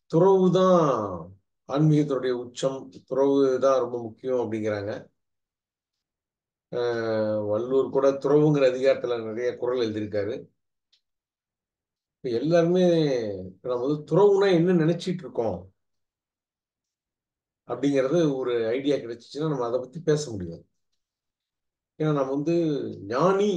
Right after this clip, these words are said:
அப்படிங்கிற வார்த்தையை கேட்டீங்கன்னா முற்றும் துறந்த ஞானின்னு தான் சொல்லுவாங்க. அது உண்மைதான். அப்ப முற்றும் துறந்தால்தான் ஞானிங்கிறது கரெக்ட் தான். அப்ப வந்து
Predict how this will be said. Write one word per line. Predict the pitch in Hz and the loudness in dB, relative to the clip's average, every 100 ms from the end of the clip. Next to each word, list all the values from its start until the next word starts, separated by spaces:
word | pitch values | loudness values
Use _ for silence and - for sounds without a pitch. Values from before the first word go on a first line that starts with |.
| - | -6
அப்படிங்கிற | - - 165 165 139 | -8 -2 0 2 2
வார்த்தையை | 135 151 160 151 | 2 0 -2 -4
கேட்டீங்கன்னா | 131 123 135 147 | -4 -8 -6 -4
முற்றும் | 143 151 170 175 160 | -4 -6 -4 -4 -2
துறந்த | 135 135 135 | 0 0 0
ஞானின்னு | 127 120 120 113 | -2 -4 -4 -8
தான் | 113 | -10
சொல்லுவாங்க. | 107 98 90 85 - _ _ _ _ _ _ _ _ _ _ _ _ _ _ _ _ _ _ _ - | -8 -8 -8 -10 -18 _ _ _ _ _ _ _ _ _ _ _ _ _ _ _ _ _ _ _ -8
அது | 117 120 | -6 -2
உண்மைதான். | 165 180 139 98 - _ _ _ _ _ - 151 _ _ _ _ _ _ _ _ - | 2 4 4 0 -6 _ _ _ _ _ -16 -16 _ _ _ _ _ _ _ _ -20
அப்ப | - 110 107 107 - - _ _ _ _ _ _ _ | -6 -4 -2 -6 -10 -20 _ _ _ _ _ _ _
முற்றும் | 120 120 - 185 180 | -20 -14 -2 0 2
துறந்தால்தான் | 156 165 170 160 151 165 170 | 2 4 4 4 4 4 4
ஞானிங்கிறது | 135 143 151 147 135 131 | 2 2 0 0 -2 -6
கரெக்ட் | 147 123 110 | -8 -8 -6
தான். | 113 90 87 _ _ _ _ _ _ _ _ _ _ _ _ _ _ - | -6 -6 -12 _ _ _ _ _ _ _ _ _ _ _ _ _ _ -8
அப்ப | 135 | -2
வந்து | 151 180 | 0 2